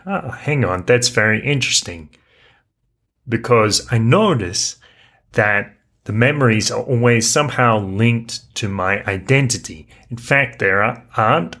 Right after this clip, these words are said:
a lot of thoughts you can think, except in certain states of mind, there aren't a lot of thoughts you can think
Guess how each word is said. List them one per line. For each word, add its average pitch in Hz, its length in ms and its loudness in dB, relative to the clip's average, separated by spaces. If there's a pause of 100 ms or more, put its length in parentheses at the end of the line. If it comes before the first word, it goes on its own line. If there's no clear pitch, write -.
a 117 100 0
lot 190 420 2
of 123 220 0
thoughts 147 680 0 (460)
you 123 140 2
can 139 220 2
think, 110 580 -4 (300)
except - 320 -2
in 120 160 4
certain 123 380 2
states 98 440 0
of 107 80 -4
mind, 90 380 -6
there 117 180 -2
aren't 123 200 2
a - 20 0
lot 107 240 2
of 107 120 -2
thoughts 98 440 0
you 117 80 0
can 123 180 -2
think 98 320 -6